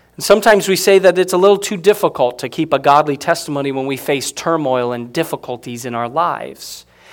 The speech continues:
And this is not to belittle the turmoil that we face. Some of you this week faced some really encouraging good news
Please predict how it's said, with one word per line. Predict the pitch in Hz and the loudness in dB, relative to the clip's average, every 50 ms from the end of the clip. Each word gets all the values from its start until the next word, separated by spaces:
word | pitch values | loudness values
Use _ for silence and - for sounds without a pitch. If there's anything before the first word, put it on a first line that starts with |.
| - - _ _ - | -20 -20 _ _ -4
And | 208 165 165 160 | -2 0 4 8
this | 185 220 208 - - | 10 10 10 8 4
is | 185 165 | 2 4
not | 175 196 202 214 202 - | 6 6 6 6 4 2
to | 180 | 0
belittle | 160 165 170 160 160 185 226 233 208 160 | 2 2 2 4 6 6 6 8 6 6
the | 147 147 143 | 4 2 0
turmoil | - - 185 196 208 214 170 156 151 143 | 0 2 4 4 6 6 8 8 8 8
that | 156 156 147 | 6 6 4
we | 175 190 180 | 4 0 0
face. | - - 220 - 202 156 151 - - - - | 0 -2 0 0 -2 -2 -6 -10 -14 -10 -2
Some | - - 190 202 208 | 2 4 4 6 4
of | 190 185 | 4 2
you | 196 202 | 0 2
this | 175 185 170 180 - 175 | 2 2 2 2 0 2
week | 175 196 220 233 - - - - - - - - _ _ | 2 2 2 2 -2 -6 -14 -20 -20 -20 -20 -20 _ _
faced | - - 196 196 190 190 - - | 4 6 6 6 6 4 0 -4
some | - - 202 175 175 175 | -2 0 2 2 6 6
really | 202 220 226 220 208 | 8 8 8 6 4
encouraging | 185 170 175 - - 220 240 240 196 175 220 214 202 180 156 | 4 2 0 2 4 6 6 4 4 0 0 0 0 0 2
good | 135 180 208 208 170 170 | 6 6 8 8 6 4
news | 170 185 208 214 202 160 120 - - - - - | 4 4 6 8 8 6 6 2 -4 -10 -12 -14